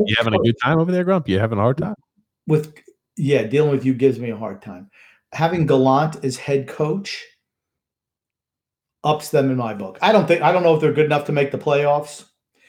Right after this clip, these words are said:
Speaker 2: but he's gonna make them a better team. I hate Philadelphia, so I'm, of course, worried about them. And they've acquired some snarl. That's a problem, um, 'cause they've always had skill, but they've just lost the snarl in the last couple of years. Everyone knows my,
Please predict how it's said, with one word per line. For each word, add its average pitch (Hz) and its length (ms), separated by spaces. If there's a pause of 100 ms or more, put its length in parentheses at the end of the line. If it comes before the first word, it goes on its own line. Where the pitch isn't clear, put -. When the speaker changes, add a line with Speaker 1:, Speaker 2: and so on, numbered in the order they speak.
(220)
Speaker 2:
but 143 140
he's 156 160
gonna 156 160
make 143 180
them 143 140
a 127 40
better 127 240
team. 180 540 (960)
I 143 100
hate 180 420
Philadelphia, 147 800 (300)
so 139 420
I'm, 135 160
of 123 80
course, 151 300
worried 147 200
about 131 280
them. 127 280 (280)
And 139 100
they've 151 140
acquired 139 480
some 127 160
snarl. 139 720 (220)
That's 135 220
a 139 60
problem, 120 680 (360)
um, 107 340
'cause 139 140
they've 139 160
always 139 240
had 127 240
skill, 131 340
but 117 300
they've 123 180
just 123 220
lost 127 320
the 123 80
snarl 131 480
in 120 60
the 113 40
last 113 300
couple 123 220
of 117 40
years. 110 260 (300)
Everyone 123 380
knows 160 400
my, 127 320